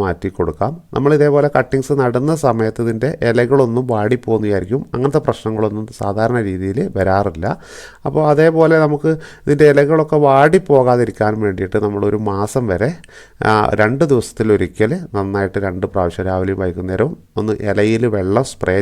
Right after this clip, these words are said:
ചെയ്ത് കൊടുക്കുകയാണെങ്കിൽ വളരെയധികം നന്നായിരിക്കും. അപ്പോൾ ഇലയൊക്കെ വാടി പോകാതെ മനോഹരമായിട്ട് നിൽക്കും. അതേപോലെ ഒന്ന് കൂട്ടിപ്പിടിച്ച്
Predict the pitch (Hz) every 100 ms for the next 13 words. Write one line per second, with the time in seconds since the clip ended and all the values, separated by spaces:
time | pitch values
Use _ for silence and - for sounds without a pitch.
0 | - 95 95 95 87 - 98 87 104 139
1 | - - 95 113 110 92 92 87 82 82
2 | 87 92 - - - - 147 120 120 120
3 | 107 95 104 95 90 92 107 113 95 98
4 | 113 107 98 92 87 78 131 - - -
5 | - 160 165 165 165 160 180 185 190 208
6 | 208 135 117